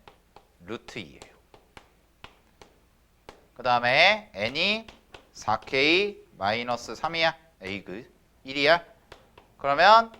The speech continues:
지엔은 얼마예요? 지엔은 일이에요. 다시. 그 다음에 N이 사 K예요. 그럼 이때는 얼마예요? 지엔은 제로가 돼요.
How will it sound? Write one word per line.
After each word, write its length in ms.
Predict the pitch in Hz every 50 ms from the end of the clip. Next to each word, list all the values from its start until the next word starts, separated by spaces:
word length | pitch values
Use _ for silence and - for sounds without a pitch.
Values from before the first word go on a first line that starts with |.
| - _ _ _
지엔은 520 | - - - 139 147 156 156 139 104 - - _ _ -
얼마예요? 500 | 98 107 110 123 120 117 120 143 185 196 - - _ _ - _ _ _ _ - - _ _ _ _ _ _ _ _ - - - _ _ _ _ - - - _ _ _
지엔은 380 | - 131 120 117 107 92 - - - - _ _ _ _ - -
일이에요. 300 | 123 120 127 92 - _ _ _ _ _ _
다시. 280 | - 80 - - - _ _ _ _ _ _ _ _ _ _ _ _ _ _ _ _ _ _ _
그 80 | - -
다음에 680 | 143 139 139 135 135 135 151 175 202 226 226 - _ _ _ _ - _ -
N이 520 | 107 123 143 160 180 196 208 220 226 226 - -
사 260 | - - - 117 113
K예요. 680 | - - - 156 147 147 143 143 143 143 147 165 165 - - - _ _ _ _ _ - _ _ _ _ _ _ _ _ _ _ _ _ _ _ _ - - - _ _ _ - - _
그럼 140 | - 156 147
이때는 280 | 143 139 - 165 156 147
얼마예요? 640 | 131 127 131 135 135 147 175 208 240 247 240 - - _ _
지엔은 680 | - - - 107 104 107 113 127 160 190 220 226 233 - _ _ _ _ _ _ _ _ _ _ -
제로가 460 | - - 98 90 90 92 - - -
돼요. 140 | - _